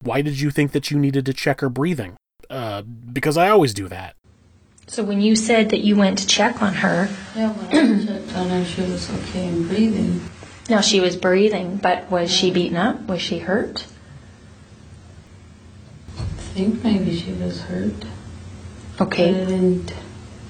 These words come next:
Speaker 3: I didn't, I couldn't tell, like, because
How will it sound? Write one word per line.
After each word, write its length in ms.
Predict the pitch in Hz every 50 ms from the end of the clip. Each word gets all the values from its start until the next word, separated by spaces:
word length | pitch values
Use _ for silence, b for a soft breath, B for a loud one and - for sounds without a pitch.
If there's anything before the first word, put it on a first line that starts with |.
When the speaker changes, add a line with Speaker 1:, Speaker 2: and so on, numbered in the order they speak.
| - - - - - - - - - - - - - - - - - - - - - - -
Speaker 3:
I 40 | 180
didn't, 520 | 180 175 175 180 170 170 170 160 160 - - - - - - - - - - - -
I 40 | 175 175 - - - - - - -
couldn't 480 | 190 185 175 170 170 160 - - - - - - - - - - - -
tell, 380 | - 165 170 208 240 262 262
like, 280 | 220 190 175 170 - - - - -
because 500 | - - 175 170 165 - - - - -